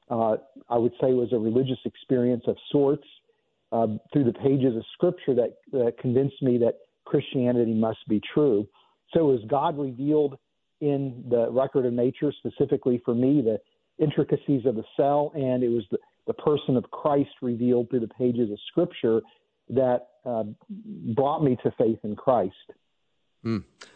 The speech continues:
Speaker 2: Fuz Rana is my guest. He is at reasons dot org. Now, I want to back up, if I can, Fuz, to your parents. So your dad is this devout Muslim. Is it okay for him to marry,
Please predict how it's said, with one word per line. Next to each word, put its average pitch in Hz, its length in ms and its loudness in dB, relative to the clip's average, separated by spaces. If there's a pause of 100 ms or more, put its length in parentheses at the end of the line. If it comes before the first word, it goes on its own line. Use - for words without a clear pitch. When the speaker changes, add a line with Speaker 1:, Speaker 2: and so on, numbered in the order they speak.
(140)
Speaker 2:
Fuz 147 260 -2
Rana 127 360 -4
is 104 200 -6
my 107 160 -2
guest. 107 460 -2 (140)
He 110 180 -8
is 95 140 -6
at 95 120 -2
reasons 113 540 2
dot 101 320 0 (160)
org. 95 400 -2 (540)
Now, 123 180 0
I 139 120 0
want 180 160 2
to 131 40 2
back 127 400 -2
up, 127 220 0
if - 340 -8
I 107 140 0
can, 123 260 -2
Fuz, 101 280 -2
to 113 100 -4
your 98 160 2
parents. 127 720 -2 (120)
So - 160 -4
your 101 240 0
dad 110 480 0
is 101 220 -6
this 101 200 -4
devout 107 460 -2
Muslim. 95 720 -2
Is 120 160 0
it 117 100 2
okay 127 480 0
for 143 220 -2
him 135 240 0
to - 100 -4
marry, 110 560 0